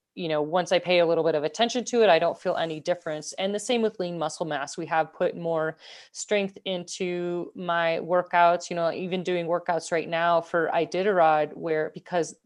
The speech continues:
the bikes are quite heavy and loaded down, you're pushing them through the snow. So you need a lot of, um, upper body strength as well. And so I'm doing workouts now where I'm on, on the bike trainer. I'll get off in the middle of the workout, do a bunch of push-ups and pull-ups, and get right back on the bike again and kind of,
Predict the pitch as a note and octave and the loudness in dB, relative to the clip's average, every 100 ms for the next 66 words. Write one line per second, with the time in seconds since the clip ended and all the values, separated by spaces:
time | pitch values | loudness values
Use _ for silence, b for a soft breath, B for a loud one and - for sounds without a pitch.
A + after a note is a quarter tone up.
0 | _ F3+ E3+ F#3 E3+ - F3+ - E3 D#3+ | _ 2 2 2 -8 -2 -2 2 0 0
1 | D#3+ D#3+ D#3 D#3+ D#3+ D3+ D#3 D#3 D#3 D3+ | 0 -2 0 0 0 0 0 0 0 -4
2 | D3+ B B B _ D#3+ - F3 F3 D#3+ | -8 B B B _ -8 -4 -4 -4 -6
3 | D#3 _ E3+ D#3+ D3+ - D#3 D3 D3 G3 | -8 _ -6 -6 -6 -6 -4 -4 -4 -6
4 | G3+ G#3 F3 D#3+ D#3 D3+ - E3+ D#3 D3+ | -2 0 2 4 4 2 -2 -2 -2 -6
5 | - _ F3+ F3+ D#3 D3+ D#3 - F3 D3+ | -12 _ -4 -2 0 2 0 -6 -10 -8
6 | D#3+ - E3 D#3+ D3+ D3 - E3 D#3 D3+ | -8 -4 4 4 4 0 -4 0 0 0
7 | E3+ F#3 F3+ E3+ D#3+ D#3+ D#3 D3+ F3 D#3 | -2 -2 -2 -2 -2 0 0 0 -2 0
8 | D3+ D3 D3 E3+ F3 F3 _ - F#3+ G3+ | 0 -2 0 0 0 -4 _ -2 0 2
9 | F#3 E3 D#3+ - E3 D#3+ D#3+ D#3+ B B | 4 4 2 -6 -4 -2 -4 -6 B B
10 | B B B - E3+ F3 F#3 F#3 - G3 | B B B -6 -6 0 4 4 4 0
11 | F#3 F#3 F3+ E3+ E3 E3 F3 D#3+ D3+ D#3 | 4 6 6 4 2 2 6 6 4 2
12 | G3 F#3+ F#3 F3 G3 F3 F3 - E3+ F#3 | 4 4 2 -2 -2 0 0 0 0 2
13 | E3+ D#3+ D3+ - F#3+ E3+ E3+ D#3+ F3+ F3 | 6 6 6 0 -2 0 0 2 4 4
14 | E3 E3+ E3+ D#3+ D#3 D#3 D3+ D#3 D3 C#3+ | 2 2 0 2 2 0 -4 -4 -4 -8
15 | C#3+ E3 D#3 D3+ F#3 E3 D#3 | -8 -8 -8 -6 -2 -2 -2